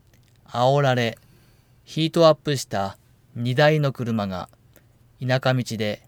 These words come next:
レースをする状態になったのであろうと考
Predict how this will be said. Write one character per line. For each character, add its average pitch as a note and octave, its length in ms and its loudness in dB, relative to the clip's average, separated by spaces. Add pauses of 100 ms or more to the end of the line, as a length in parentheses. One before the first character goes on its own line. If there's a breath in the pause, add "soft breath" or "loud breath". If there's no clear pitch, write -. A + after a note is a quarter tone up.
(200)
レ C3 220 0
ー D3+ 40 2
ス D3+ 180 -2
を C#3+ 120 0
す C3+ 140 -6
る B2 300 -4
状 C3 260 -4
態 C3+ 280 0
に B2+ 120 -2
な A2 160 0
っ - 60 -16
た D3+ 160 0
の D#3+ 100 0
で D3 140 2
あ B2 80 4
ろ A2+ 120 -2
う A2+ 60 -6
と C#3+ 160 -2
考 A#2+ 120 -6